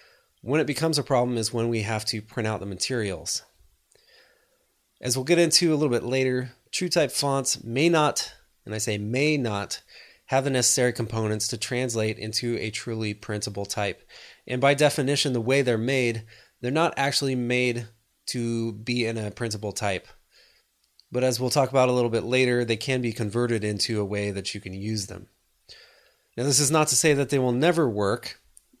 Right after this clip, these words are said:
And again, this is talking about the myth. And I, I went on, I, I did a little bit of research, and I actually found a discussion on the Adobe forums, and somebody from Adobe was saying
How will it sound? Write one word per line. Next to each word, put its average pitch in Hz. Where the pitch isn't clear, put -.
And 113
again, 131
this 127
is 120
talking 143
about 113
the 110
myth. 107
And 117
I, 123
I 131
went 147
on, 156
I, 113
I 110
did 147
a 147
little 143
bit 127
of 110
research, 117
and 101
I 107
actually 127
found 120
a 101
discussion 113
on 127
the 123
Adobe 117
forums, 104
and 110
somebody 120
from 131
Adobe 135
was 113
saying 123